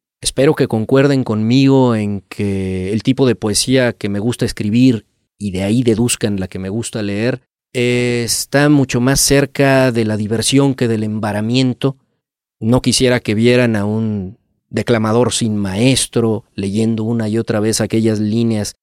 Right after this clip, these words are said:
que justificadamente los han matado de aburrimiento. Confío en que se diviertan. Este libro se llama Mil trescientos treinta y uno porque es el año en el que ocurrió una feroz guerra civil en el Japón.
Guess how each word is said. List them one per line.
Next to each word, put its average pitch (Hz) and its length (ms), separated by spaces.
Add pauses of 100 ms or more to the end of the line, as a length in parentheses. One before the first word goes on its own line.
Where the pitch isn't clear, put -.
(120)
que 117 100
justificadamente 127 1040
los 107 160
han 117 140
matado 117 440
de 104 100
aburrimiento. 110 920 (320)
Confío 143 580
en 113 140
que 104 160
se 101 140
diviertan. 139 680 (360)
Este 135 200
libro 180 260
se 156 100
llama 170 220
Mil 170 180
trescientos 165 500
treinta 135 300
y 135 120
uno 160 180
porque 131 340
es 143 160
el 135 160
año 139 460
en 113 100
el 107 140
que 120 80
ocurrió 113 400
una 131 260
feroz 123 460
guerra 123 260
civil 113 360
en 117 100
el 101 100
Japón. 123 520